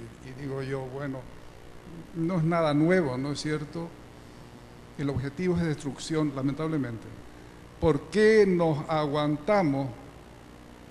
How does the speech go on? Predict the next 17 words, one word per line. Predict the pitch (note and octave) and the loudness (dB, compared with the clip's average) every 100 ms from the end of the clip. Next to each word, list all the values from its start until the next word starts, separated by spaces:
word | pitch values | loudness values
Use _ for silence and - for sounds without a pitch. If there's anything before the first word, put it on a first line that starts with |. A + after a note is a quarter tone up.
| - | -10
Esa | C#3 | -2
es | D#3+ | 0
una | E3+ | 4
buena | E3 E3 | 4 2
pregunta | C3+ C#3 D3+ D#3 C#3+ | 2 4 4 4 -2
que | B2+ | -4
tenemos | C3 C#3 D3+ | 0 2 2
que | C#3+ | 0
responder | C#3+ C3+ C3 C3+ C#3+ | -4 -4 -4 -2 -2
cada | C#3+ C#3+ | -2 -2
uno | C3+ C#3+ | 0 0
de | C3 | 0
nosotros. | A#2 C#3+ C#3 C#3 A#2+ - - - - - - | -2 -4 -6 -8 -12 -16 -20 -20 -20 -20 -12
O | C3 | -8
sea, | B2+ D3 | 0 2
no | D#3 C#3 | 2 2
son, | F3+ D#3+ | 0 0